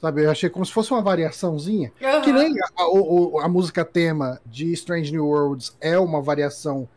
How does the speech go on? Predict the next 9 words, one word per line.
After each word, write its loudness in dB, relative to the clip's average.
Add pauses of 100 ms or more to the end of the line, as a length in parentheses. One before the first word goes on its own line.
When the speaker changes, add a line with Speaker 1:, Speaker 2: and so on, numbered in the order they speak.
Speaker 1:
do 2
tema -2
clássico, -4
né? -4
Eu 0
Speaker 2:
Uhum. 0
Speaker 1:
achei -10 (100)
meio -4
parecida. -6